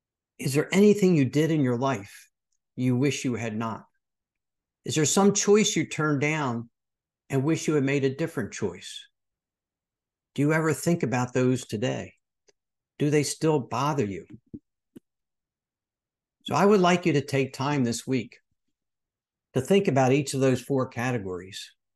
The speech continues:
to really reflect on it. It's so important. And, and I want you to uncover those feelings from the past, those messages, perhaps something you did wrong you haven't fixed, perhaps someone you resent,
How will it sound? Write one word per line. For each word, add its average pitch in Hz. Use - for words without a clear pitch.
to 143
really 196
reflect 127
on 95
it. 85
It's 160
so 196
important. 135
And, 131
and 131
I -
want 175
you 151
to 139
uncover 156
those 113
feelings 151
from 113
the 104
past, 120
those 113
messages, 110
perhaps 120
something 135
you 127
did 123
wrong 127
you 113
haven't 117
fixed, 135
perhaps 113
someone 135
you 127
resent, 117